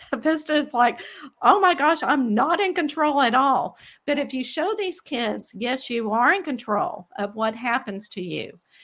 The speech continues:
Spirit is not in control, you are. And, um, and I think through the exercises, the breathing exercises, the yoga, that all helps. Um,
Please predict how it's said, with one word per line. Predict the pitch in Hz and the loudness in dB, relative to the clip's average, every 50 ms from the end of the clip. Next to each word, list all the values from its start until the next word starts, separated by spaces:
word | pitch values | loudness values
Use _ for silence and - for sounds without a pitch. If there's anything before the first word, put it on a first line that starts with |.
| - - _ _ _ | -20 -20 _ _ _
Spirit | - - - - 220 254 392 415 381 | -16 -10 -2 0 0 2 2 0 0
is | 330 - | -2 -2
not | - 233 214 208 | 0 0 2 2
in | 190 175 175 | 0 -2 -4
control, | 180 175 170 - - 170 170 175 | -8 -10 -10 -8 -6 -4 -4 -4
you | 175 180 190 214 240 240 202 | -4 -4 -2 -2 -2 -2 -2
are. | 165 117 98 - - - _ _ _ _ _ _ - - - - - | -2 -2 -4 -4 -8 -14 _ _ _ _ _ _ -20 -20 -20 -10 -4
And, | - 220 220 214 214 214 214 220 220 208 - - | 0 2 2 4 4 4 2 2 0 -2 -2 -2
um, | - 220 208 202 202 196 196 196 190 - | -2 0 2 2 2 2 2 0 -2 -4
and | - 214 | -4 -2
I | 226 - | -2 -2
think | - 285 294 311 - | -2 -4 -6 -6 -6
through | - 285 240 | -4 -4 -2
the | 226 - - | 0 0 0
exercises, | 175 220 - - - 262 262 - 240 233 240 247 262 254 - 240 254 247 | -2 -4 -6 -6 -8 -8 -4 -2 -2 0 0 -2 -4 -4 -6 -6 -6 -6
the | - 208 | -6 -6
breathing | 202 - 180 190 247 - 240 233 247 | -6 -4 -4 -4 -4 -4 -4 -4 -2
exercises, | 240 240 240 - - 233 247 247 - 226 220 226 226 233 220 - 226 226 220 226 220 | -2 -2 -4 -6 -8 -8 -8 -6 -4 -2 -2 -2 -2 -4 -4 -6 -6 -4 -4 -6 -6
the | 220 160 165 | -8 -8 -8
yoga, | 170 190 190 196 214 226 220 226 220 214 208 185 180 | -4 -2 0 0 0 0 0 0 0 0 0 -2 0
that | 196 196 190 - - | -2 -2 -2 -2 -2
all | 185 190 185 185 185 180 175 175 - | -2 -2 0 0 0 0 -2 -6 -6
helps. | 202 165 - 64 - - _ - - - - _ _ _ _ _ _ _ _ - - _ - | -6 -6 -6 -6 -8 -12 _ -18 -16 -16 -16 _ _ _ _ _ _ _ _ -20 -16 _ 0
Um, | 208 214 202 202 196 185 175 170 170 175 185 208 | 4 6 6 6 6 4 2 0 -4 -6 -10 -10